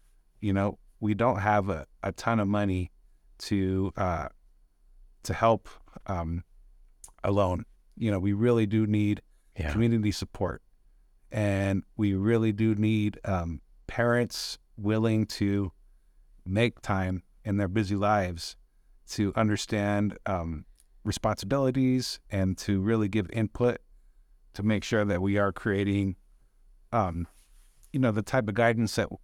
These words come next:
Speaker 1: that the kids need in order to, to figure this out. This is a messy,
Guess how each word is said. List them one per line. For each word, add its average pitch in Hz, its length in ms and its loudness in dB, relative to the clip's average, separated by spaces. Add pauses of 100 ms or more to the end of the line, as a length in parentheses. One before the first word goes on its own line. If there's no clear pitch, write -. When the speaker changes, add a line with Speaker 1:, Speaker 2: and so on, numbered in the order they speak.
Speaker 1:
that 101 160 -2
the 101 100 -4
kids 107 320 -2
need 101 400 0 (160)
in 101 120 -2
order 98 240 0
to, 92 440 -2 (1400)
to - 80 -12
figure 120 260 0
this 117 180 -2
out. 123 260 0 (100)
This - 180 -6
is 107 140 -2
a 98 80 2
messy, 107 640 0